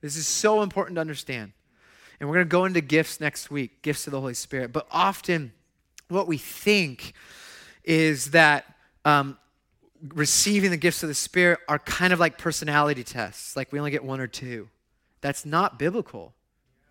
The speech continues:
And so I, what you need to know is that, um, we have, all of Jesus' ministry is available for all of the church, period.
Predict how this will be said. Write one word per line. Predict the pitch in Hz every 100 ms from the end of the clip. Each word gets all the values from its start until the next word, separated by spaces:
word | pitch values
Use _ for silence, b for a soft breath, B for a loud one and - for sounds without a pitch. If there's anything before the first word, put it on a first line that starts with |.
| _ _ _ _ _ _ _ _ _ _ _ _ -
And | 160
so | - 202 185
I, | 165 175 -
what | 175 190
you | 180
need | 170 190 233 196
to | 175
know | 180 196 233 156 147 143 B B B B B
is | 170 170 147
that, | 165 175 165 -
um, | 165 160 151
we | 156 190
have, | 202 180 -
all | 180 220 220
of | 160
Jesus' | 143 190 185 160 170 143
ministry | 170 175 - 165
is | 143
available | 143 156 160 151 139
for | 143
all | - 131 127
of | 120
the | 120
church, | - 120 - - -
period. | 143 123 110 101